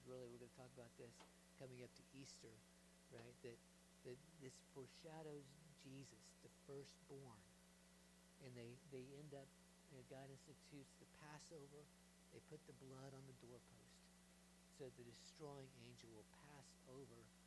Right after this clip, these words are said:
the people of Israel. And the entire group is actually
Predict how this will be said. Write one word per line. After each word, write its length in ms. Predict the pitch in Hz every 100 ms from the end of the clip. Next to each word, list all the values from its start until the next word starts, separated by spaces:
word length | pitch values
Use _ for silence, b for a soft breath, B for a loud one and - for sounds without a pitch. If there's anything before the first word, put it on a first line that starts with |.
| - - -
the 80 | -
people 400 | 127 120 123 120
of 80 | 123 113 127
Israel. 400 | 117 - - - - - - - - - - - - - - - - 143
And 80 | 127 120 - - - - - - - - -
the 160 | - 123
entire 480 | 113 - 143 143 135 117
group 240 | 127 143 127 -
is 160 | 120
actually 480 | 120 - - 120 110